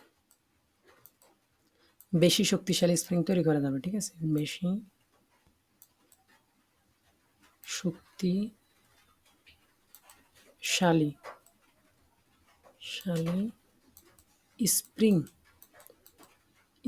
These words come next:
স্প্রিং তৈরি করা যাবে, তৈরি হবে।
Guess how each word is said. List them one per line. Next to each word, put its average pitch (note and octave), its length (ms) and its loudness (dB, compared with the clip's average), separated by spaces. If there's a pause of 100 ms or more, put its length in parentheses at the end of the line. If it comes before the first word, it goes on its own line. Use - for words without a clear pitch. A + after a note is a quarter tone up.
স্প্রিং - 720 -2 (1200)
তৈরি G3+ 300 10
করা D3+ 220 4
যাবে, C#3 180 -2 (2250)
তৈরি F3 480 4 (1200)
হবে। D3 300 4